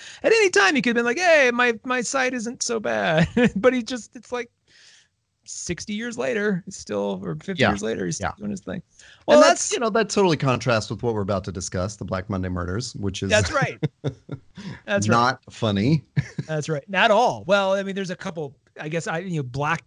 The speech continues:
Speaker 1: comedy kind of moments, but for the most part, no, it's pretty serious. Let's jump in. Um, the Black Monday Murders is written by Jonathan Hickman and, uh, with art by Tom Cocker or Coker. I, to,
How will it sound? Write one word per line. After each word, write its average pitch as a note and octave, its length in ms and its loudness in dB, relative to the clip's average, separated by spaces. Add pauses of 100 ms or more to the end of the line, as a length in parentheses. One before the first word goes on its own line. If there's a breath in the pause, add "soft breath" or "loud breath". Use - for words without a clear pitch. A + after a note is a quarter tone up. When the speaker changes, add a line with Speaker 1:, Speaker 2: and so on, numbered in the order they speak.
(140)
Speaker 1:
comedy A#2+ 520 -10
kind C3+ 160 -6
of A#2+ 60 -10
moments, A#2 300 -8
but C3 160 -12
for D#3 60 -6
the F#3 60 -2
most E4 160 -2
part, D#3+ 160 2
no, G3 120 0
it's C4 100 -2
pretty G#3 200 -2
serious. E3+ 340 0 (420 loud breath)
Let's D4+ 420 2
jump B3+ 320 -4 (100)
in. A3 420 0
Um, G3 220 2
the F3 60 -2
Black G#3 240 0
Monday G#3+ 220 4
Murders F3 540 4
is D#3+ 160 2
written F3+ 320 4
by D#3+ 400 2 (340 loud breath)
Jonathan F3 480 2
Hickman A#3+ 560 -2
and, D#3 420 2 (120)
uh, C#3+ 420 -2
with D3+ 180 2
art E3 180 2
by D3+ 140 2
Tom D#3+ 460 0
Cocker F#3+ 420 2
or D#3+ 140 2
Coker. F3+ 480 2
I, E3 260 0 (100)
to, G3 120 2